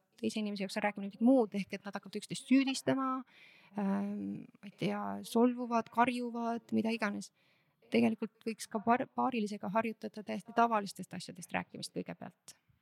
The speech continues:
enne seksist rääkimist. Rääkida täiesti tavalistest unistustest ja, ja kas või stopperit kasutades, et üks räägib viis minutit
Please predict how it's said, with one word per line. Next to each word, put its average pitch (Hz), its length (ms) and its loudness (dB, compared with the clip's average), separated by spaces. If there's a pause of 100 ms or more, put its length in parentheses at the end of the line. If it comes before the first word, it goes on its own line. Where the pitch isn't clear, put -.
enne 196 280 0
seksist - 400 -10
rääkimist. 185 500 -12 (880)
Rääkida 208 340 2
täiesti 208 360 0
tavalistest 202 680 0
unistustest 202 920 -8 (720)
ja, 190 260 4
ja 196 340 -2 (120)
kas 247 320 4
või 208 220 -2
stopperit - 540 -2
kasutades, - 500 -12
et - 300 -6
üks - 180 -12
räägib 196 360 -4
viis 208 260 0
minutit 202 440 -2